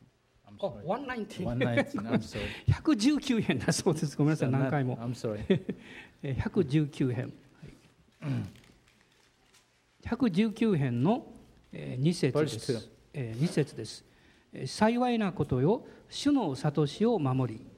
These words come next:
Speaker 2: えー、心を尽くして主を尋ね求める人々。」
Speaker 1: So it is Bible clearly telling us those who are seeking him with a whole heart, not half a heart.
Speaker 2: えー、神様はこう、聖書をこう言ってます。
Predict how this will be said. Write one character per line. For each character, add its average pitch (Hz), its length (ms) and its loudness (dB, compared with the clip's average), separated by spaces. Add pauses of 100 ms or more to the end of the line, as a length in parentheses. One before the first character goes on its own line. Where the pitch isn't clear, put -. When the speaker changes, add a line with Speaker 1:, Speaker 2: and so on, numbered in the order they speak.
(220)
Speaker 2:
え 147 60 -10
ー、 - 20 -12
心 233 440 2
を 156 80 0
尽 - 140 -12
く 151 120 2
し - 100 -12
て - 380 2
主 - 180 0
を 240 160 4
尋 165 260 2
ね 196 100 4
求 180 280 0
め 180 120 2
る 240 120 0
人 - 200 -4
々。」 113 240 -10 (640)
Speaker 1:
So 202 300 0
it 202 100 2
is 165 140 0
Bible 233 460 2 (180)
clearly 240 400 0
telling 226 360 2
us 175 160 -2
those 233 380 2
who 208 100 2
are 196 140 2
seeking 226 640 0
him 196 320 -2
with 180 220 4
a 175 80 2
whole 262 420 2
heart, 120 360 -2 (280)
not 190 300 0
half 190 400 2
a - 20 0
heart. 113 280 -4 (760)
Speaker 2:
え 220 120 -6
ー、 - 20 -6
神 277 240 4
様 226 160 2
は 170 60 -2
こ 208 240 4
う、 175 40 2
聖 294 140 2
書 208 140 0
を - 20 -2
こ 160 100 4
う 151 40 6
言 147 40 0
っ - 20 -12
て 147 60 2
ま 131 120 4
す。 - 100 -12